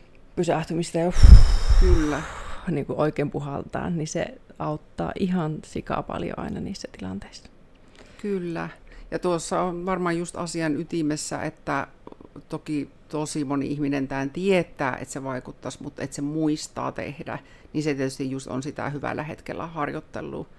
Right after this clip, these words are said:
Speaker 2: Jollakinhan se voi olla sitä, että laittaa vaikka joku kivan biisin soimaan ja sen ajan vähän hengittelee rauhallisemmin. Ja näinhän sitä tietysti sanotaan, että mitä kiireempi on ja stressaantuneempi olo, niin silloin pitäisi just pysähtyä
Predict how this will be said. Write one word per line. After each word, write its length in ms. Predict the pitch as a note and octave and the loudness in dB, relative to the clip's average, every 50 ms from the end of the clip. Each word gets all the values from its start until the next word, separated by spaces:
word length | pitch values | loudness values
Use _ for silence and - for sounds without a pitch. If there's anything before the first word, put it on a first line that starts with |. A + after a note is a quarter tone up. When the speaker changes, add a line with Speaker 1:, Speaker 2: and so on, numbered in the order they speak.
| - - - - | -20 -20 -14 -6
Speaker 2:
Jollakinhan 400 | - F3 F3+ F#3 F#3+ G#3 G#3 G#3+ | -4 -2 -2 0 0 0 -2 -2
se 120 | G#3+ A3 G#3+ | -2 -4 -4
voi 80 | G#3+ | -2
olla 120 | G#3+ G#3+ G#3+ | -2 -2 -4
sitä, 180 | - - G#3+ G#3 | -4 -4 -6 -4
että 120 | G3+ F#3+ | -2 -2
laittaa 280 | G3 G3 - - F#3+ F#3 | -4 -4 -4 -6 -6 -6
vaikka 200 | F#3 F#3 - F3+ | -6 -8 -8 -8
joku 140 | E3+ F3 | -8 -8
kivan 360 | F3 - F3 E3 D#3+ D#3+ D#3 D3 | -10 -10 -6 -4 -2 -2 -2 0
biisin 320 | D3 C#3+ C#3+ - D#3+ C#3+ | -2 -2 -2 -2 -4 -6
soimaan 400 | C3+ C#3+ C#3 C3 C3 C3+ C3+ C3 | -6 -4 -6 -4 -4 -4 -4 -4
ja 60 | C3 | -4
sen 280 | C3 C3+ B2 B2 - - | -6 -6 -8 -8 -8 -8
ajan 280 | B2 B2+ - - D#3 - - - - - - - - | -8 -6 -6 -6 -8 -10 -12 -20 -20 -20 -20 -20 -14
vähän 220 | - F#3 - C#3 C#3 | -10 -6 -6 -4 -4
hengittelee 600 | C#3+ C3 C3 C3+ C3+ - - C3 C3 B2+ C3 C3 | -2 -2 -4 -4 -6 -8 -8 -8 -6 -4 -4 -4
rauhallisemmin. 920 | C3 B2+ B2+ C#3 C#3+ C3 C3 B2 C3 D3 - C#3+ D3 C#3+ D3+ D3+ E3+ - - - - - - - - - - - - - - - - | -4 -4 -6 -6 -6 -8 -8 -8 -8 -8 -6 -6 -6 -4 -4 -6 -6 -8 -10 -16 -20 -20 -20 -20 -20 -20 -20 -20 -20 -20 -20 -16 -10
Ja 220 | C#3+ D3 C#3 B2+ - | -6 -6 -4 -4 -4
näinhän 220 | C#3 D3+ D3 D3+ D3+ | -2 -2 -2 -2 -2
sitä 120 | D#3+ D#3 | -4 -6
tietysti 220 | D3 D#3 D3+ D3+ | -6 -8 -8 -8
sanotaan, 320 | D3+ F#3 F3 E3+ D#3+ - D#3 | -6 -4 -4 -4 -4 -6 -8
että 100 | - D#3 | -8 -6
mitä 240 | D3+ D#3 - D#3 D3+ | -6 -2 -2 -4 -4
kiireempi 600 | - G3 G3 G3 F3+ E3+ D#3 C#3+ C3+ - C#3+ C3+ | -2 -2 0 0 2 2 2 0 0 0 -2 -2
on 140 | D3+ D#3 | 0 0
ja 100 | D3 C#3+ | 0 -2
stressaantuneempi 1120 | C#3+ - - D#3 D#3+ E3 D#3+ - - - C#3+ C3 B2+ C#3+ C#3 C3 C3 C3+ C#3 C#3 C3+ - | -4 -6 -8 -4 -4 -4 -4 -4 -6 -8 -6 -6 -6 -4 -6 -6 -6 -6 -6 -8 -8 -6
olo, 280 | - C#3 C#3 C3+ C3+ C3 | -6 -4 -4 -4 -4 -4
niin 120 | C3+ C3+ | -4 -6
silloin 240 | C#3+ - C#3+ C#3+ C3+ | -6 -6 -6 -6 -6
pitäisi 340 | B2 - - C#3 - - D#3+ | -6 -8 -10 -10 -10 -10 -12
just 200 | D#3 - - - | -12 -12 -14 -12
pysähtyä 680 | - C3 - C#3 A#2+ - - - - - - - - | -12 -8 -6 -4 -4 -4 -6 -8 -18 -12 -10 -10 -10